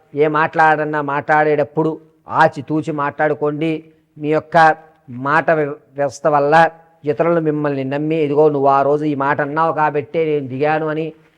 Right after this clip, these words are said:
మీ మీద నీలాపనిందలు వేసేటువంటి అవకాశం గోచరిస్తోంది. పైగా ఈ కన్యా రాశి వారు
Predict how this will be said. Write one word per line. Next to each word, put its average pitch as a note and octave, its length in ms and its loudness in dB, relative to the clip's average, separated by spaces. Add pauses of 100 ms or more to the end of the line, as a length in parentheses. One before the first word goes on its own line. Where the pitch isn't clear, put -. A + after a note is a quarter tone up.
(120)
మీ C3+ 160 -8
మీద D#3 240 -2
నీలాపనిందలు D3+ 720 -2
వేసేటువంటి D3 500 -4
అవకాశం C#3+ 420 -2 (260)
గోచరిస్తోంది. C3+ 720 -2 (460)
పైగా D3+ 280 4 (480)
ఈ D#3+ 120 -4
కన్యా D3+ 340 0
రాశి D#3 300 2
వారు D#3+ 280 2